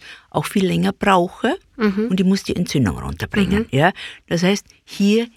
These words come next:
Speaker 1: gibt es dann andere Teams wieder und für mich das Schönste ist tatsächlich, wenn man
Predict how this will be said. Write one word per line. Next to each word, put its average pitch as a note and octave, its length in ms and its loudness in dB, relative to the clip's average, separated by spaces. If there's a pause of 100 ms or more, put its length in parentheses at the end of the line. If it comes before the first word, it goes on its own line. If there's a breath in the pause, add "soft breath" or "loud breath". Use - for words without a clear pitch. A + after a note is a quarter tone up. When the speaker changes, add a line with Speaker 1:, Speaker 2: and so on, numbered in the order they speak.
(160)
Speaker 1:
gibt - 240 -8
es D#3 120 -4
dann C#3+ 240 0
andere D3+ 440 2
Teams C3 440 0
wieder C#3 240 2 (420 loud breath)
und D3 280 2 (220)
für E2+ 120 -2
mich A#2 380 -2 (460)
das - 140 -6
Schönste D#3+ 720 0 (140)
ist - 260 -6
tatsächlich, A2+ 960 -4
wenn A2+ 400 0
man A2+ 280 0